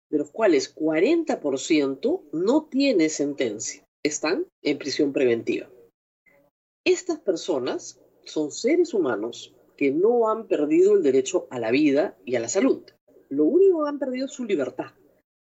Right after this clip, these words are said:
Pero han perdido su libertad porque el Estado peruano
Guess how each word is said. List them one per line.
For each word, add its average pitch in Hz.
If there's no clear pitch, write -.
Pero 139
han 196
perdido 339
su 311
libertad 226
porque -
el 156
Estado 320
peruano 135